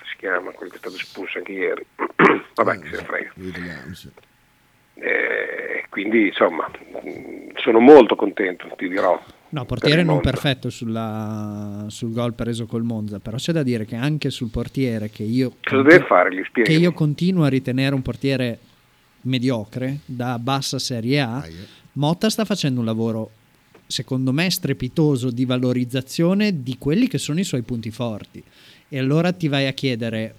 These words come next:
Speaker 3: ma c'era bisogno di perdere tre anni di sviluppo dei calciatori, non del calciatore
Speaker 2: Sì, sì.
Speaker 3: in particolare? Cioè, eh, Skorupski, al di là dei suoi limiti, che secondo me ci sono,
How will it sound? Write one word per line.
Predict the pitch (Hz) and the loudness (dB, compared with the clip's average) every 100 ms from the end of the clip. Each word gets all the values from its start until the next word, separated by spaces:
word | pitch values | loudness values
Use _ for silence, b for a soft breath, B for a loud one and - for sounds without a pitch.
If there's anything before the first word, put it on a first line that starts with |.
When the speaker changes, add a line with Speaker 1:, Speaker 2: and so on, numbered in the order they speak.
| - | -10
Speaker 3:
ma | 117 | -8
c'era | 131 147 143 | -4 -2 0
bisogno | 147 139 165 135 | 2 2 2 2
di | 123 120 123 - _ _ _ _ _ _ _ _ _ _ - | -2 -2 -6 -8 _ _ _ _ _ _ _ _ _ _ -18
perdere | - 151 143 135 131 127 | -2 0 0 -2 -4 -4
tre | - 120 123 | -4 -4 -2
anni | 123 120 123 120 123 123 120 _ | -2 -4 -4 -4 -4 -4 -8 _
di | 127 123 | -4 -4
sviluppo | 113 131 143 - 135 | -2 -2 -2 -2 -4
dei | 127 147 170 | -2 0 0
calciatori, | - 143 127 131 151 131 117 | 0 -4 -4 -4 -2 -2 -2
non | 117 | -2
del | 113 113 | -4 -4
calciatore | 120 - 113 123 110 | -8 -8 -6 -4 -4
Speaker 2:
Sì, | 131 | -6
sì. | 117 117 113 | -6 -10 -6
Speaker 3:
in | 135 | -4
particolare? | 113 120 120 120 123 127 107 104 b b b b - | -4 -6 -6 -4 -2 -2 -4 -10 b b b b -2
Cioè, | 165 147 - _ _ | 2 2 -2 _ _
eh, | 151 143 139 139 - _ _ _ _ _ | -2 0 0 -2 -8 _ _ _ _ _
Skorupski, | - - 185 185 185 - 131 135 | -4 4 6 6 0 -4 -4 -2
al | 139 | -2
di | 131 | 0
là | 135 | 2
dei | 165 156 | 2 0
suoi | - 139 131 | 2 2 2
limiti, | 135 117 113 113 | 0 0 -4 -6
che | 110 | -8
secondo | 131 - 123 | -12 -6 -4
me | 143 | -4
ci | 131 | -4
sono, | 120 123 101 110 | -8 -8 -10 -12